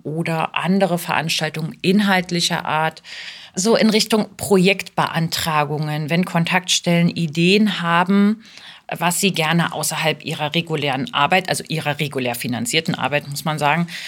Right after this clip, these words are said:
noch durchführen wollen, dann sind es so Ideen, die wir besprechen, sagen, okay, wo kann denn dann das Geld herkommen?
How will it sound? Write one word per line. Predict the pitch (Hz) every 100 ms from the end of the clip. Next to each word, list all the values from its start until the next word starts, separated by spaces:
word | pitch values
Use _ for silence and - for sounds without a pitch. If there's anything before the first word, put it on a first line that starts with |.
| - -
noch | 170 170 -
durchführen | 185 226 - 208 190 175
wollen, | 175 180 180 -
dann | 175 185 180 180 - -
sind | 170 190 190
es | 180
so | 175
Ideen, | - 143 170 190
die | 185 180
wir | 180
besprechen, | 175 - 175 175
sagen, | 165
okay, | 120 - 160
wo |
kann | - 160
denn | 151 151
dann | 139
das | 135 127 -
Geld | 196 254
herkommen? | 165 147 - 160 202 269